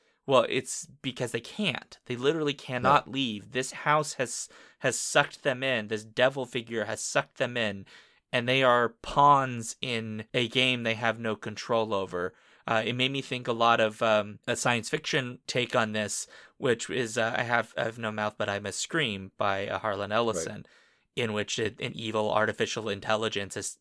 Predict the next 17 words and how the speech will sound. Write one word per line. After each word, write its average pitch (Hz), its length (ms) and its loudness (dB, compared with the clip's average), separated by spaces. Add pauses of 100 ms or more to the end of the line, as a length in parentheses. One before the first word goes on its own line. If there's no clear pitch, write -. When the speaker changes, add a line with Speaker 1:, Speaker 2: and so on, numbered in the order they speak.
(120)
Speaker 1:
uh, 110 60 0
that's 104 300 -4
invented 117 420 -2
by 107 100 2
man 104 240 0
has 101 120 -6
taken 117 320 -4
over 107 180 -2
the 101 120 -6
world 120 460 2 (280)
and 127 100 0
is 110 100 -2
keeping 120 360 -4
this 110 120 -4
small 117 300 2
group 110 380 -4
of 107 500 0